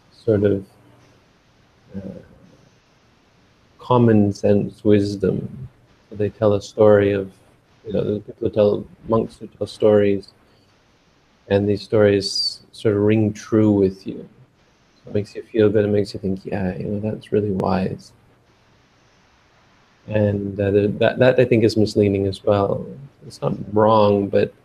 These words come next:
it's just not very profound. In the end, if it helps you live your life better, well, that's great, but maybe may not get you all that much closer to enlightenment. So there's these kind of teachings that aren't wrong, but,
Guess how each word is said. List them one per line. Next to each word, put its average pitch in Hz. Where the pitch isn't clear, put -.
it's -
just -
not 107
very 101
profound. 101
In 107
the 107
end, 104
if 101
it -
helps 107
you 117
live 107
your 107
life 104
better, 104
well, 101
that's 104
great, 127
but -
maybe 110
may 113
not 110
get 107
you 107
all 107
that 104
much 104
closer 104
to 107
enlightenment. 104
So 113
there's 113
these 131
kind 120
of 104
teachings 107
that 110
aren't 139
wrong, 139
but, 120